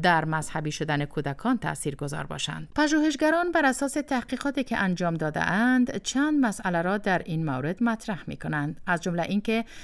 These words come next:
معمولاً زنان تمایل بیشتری برای حضور در مراسم و محیط‌های مذهبی دارند. این مسئله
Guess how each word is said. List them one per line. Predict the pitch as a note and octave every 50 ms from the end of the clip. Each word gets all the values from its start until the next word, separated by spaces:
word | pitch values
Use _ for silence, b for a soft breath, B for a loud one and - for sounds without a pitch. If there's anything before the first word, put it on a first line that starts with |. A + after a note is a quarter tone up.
| B B B
معمولاً | G#3+ G#3 - G3+ G3+ G#3+ A3+ B3+ C4+ C#4 C#4+ C4 -
زنان | A3 G3+ F#3+ G3 G#3 A3 A3+
تمایل | A3 - F#3 E3+ E3 E3+ E3+ E3+ F3 E3+
بیشتری | E3 F3+ E3 - - B3 C4+ D4 D4
برای | B3 A3+ G#3 F#3 F#3 G#3+
حضور | G#3 - - D3 - E3+ F3
در | F#3 - B3 B3 A#3+
مراسم | A3+ G#3 E3+ D3+ D3 - - F3+ F#3 -
و | A3 A3+
محیط‌های | A3 G#3 D#3 D#3+ C#3 - - E3 C#3 B2+ C#3
مذهبی | F3+ A3+ A#3 A3+ - - C4+ B3+ - F3+
دارند. | - - - C#3+ C#3 C#3 F#3+ - - -
این | - A#3+ B3 B3
مسئله | B3 A#3+ A#3 - B3+ B3 B3+ C#4 D4 C#4+